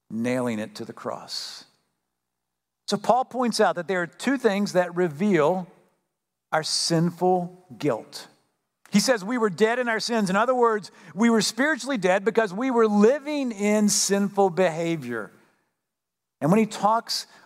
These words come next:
about this, uh, uncircumcision of the flesh, he's, he's not talking about the physical act of circumcision.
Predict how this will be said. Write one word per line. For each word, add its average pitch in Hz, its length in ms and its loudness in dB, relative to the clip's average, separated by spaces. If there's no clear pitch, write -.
about 180 400 0
this, 160 380 -4
uh, 143 240 0
uncircumcision 180 880 0
of 147 100 -2
the 143 80 -8
flesh, 156 400 0
he's, 175 160 -10
he's 190 220 -6
not 240 180 -4
talking 190 240 -2
about 175 200 0
the 147 80 -10
physical 202 760 -4
act 127 320 -4
of 110 80 -16
circumcision. 123 720 -10